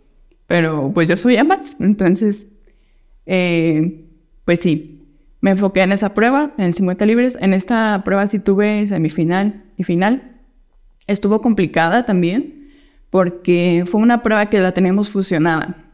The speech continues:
entre dos categorías, la C C siete y la C C ocho, que éramos, pues, cuando estaba yo. Entonces, pues, éramos más, más, este, competidoras.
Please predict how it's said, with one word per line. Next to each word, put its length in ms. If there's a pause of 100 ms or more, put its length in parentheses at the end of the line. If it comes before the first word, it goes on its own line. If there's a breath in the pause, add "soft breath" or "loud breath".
(100)
entre 360
dos 280
categorías, 760
la 140
C 140
C 140
siete 720
y 40
la 100
C 140
C 120
ocho, 260
que 100
éramos, 360 (480)
pues, 220
cuando 240
estaba 320
yo. 180 (720)
Entonces, 400
pues, 240
éramos 380
más, 420 (100)
más, 460
este, 400
competidoras. 720